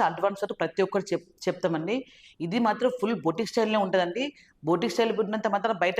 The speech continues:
పెట్టుకొని రూల్ ఏం లేదు, ఇంట్లో కూడా చేసుకోవచ్చని. ఇదివరకు లాస్ట్ టైమ్ కూడా పటాన్ చెరువు ఒక అమ్మాయి చేస్తుందని చెప్పిన కదా, ఆమె ఇంట్లోనే బొటిక్ స్టైల్‌లో చాలా ఫినిషింగ్ ఇస్తుందండి. ఓర్లకు చేయాలి, ఐరన్ చేయాలి, ప్రతి ఒక్కరు ఎక్స్‌ప్లెయిన్ చేస్తాం. అది అనుకోవచ్చు, బొ-, బయట, బయట షాప్స్ పెడితే మీరే చెప్పండి, ఒక, ఒక అమ్మాయి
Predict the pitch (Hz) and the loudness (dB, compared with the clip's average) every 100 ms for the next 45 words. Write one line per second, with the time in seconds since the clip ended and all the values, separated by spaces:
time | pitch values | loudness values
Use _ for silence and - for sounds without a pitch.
0 | 214 - 214 185 190 196 185 185 196 185 | -2 -2 -2 0 0 0 0 -2 -4 -2
1 | 214 220 226 196 - 202 202 190 185 202 | 0 0 0 -2 0 -2 0 -4 0 0
2 | 180 175 175 196 196 196 170 190 190 185 | 2 0 0 -4 -4 -2 0 -2 0 -2
3 | 180 175 170 175 170 170 170 170 160 160 | 0 -2 -2 -4 -6 -4 -4 -4 -6 -8
4 | 156 180 254 - - - - 147 175 190 | -4 -4 -4 -14 -20 -20 -6 0 0 0
5 | 185 226 240 185 185 202 - 208 208 185 | -2 0 0 0 0 -2 -2 -2 0 0
6 | 185 202 196 - 196 - 170 165 202 294 | 0 -2 -6 -6 -8 -6 -4 -2 -2 -6
7 | - - - - 180 202 208 190 185 165 | -10 -20 -10 0 2 2 2 2 4 2
8 | 185 196 185 190 180 175 220 214 240 220 | 2 0 0 0 -2 -2 0 0 2 0
9 | 214 202 185 185 185 160 190 285 - _ | 0 -2 -2 -4 -4 -2 -2 -4 -6 _
10 | - - - 196 208 214 208 170 180 175 | -20 -10 -4 -2 2 0 0 -4 -4 0
11 | 170 185 180 190 233 - 196 202 208 196 | 0 0 0 0 0 2 2 2 -2 -2
12 | 214 196 220 226 - - 170 156 - - | -2 -4 -2 -2 -2 -4 -4 -6 -10 -4
13 | 180 170 160 170 165 196 | -2 -2 -2 0 0 0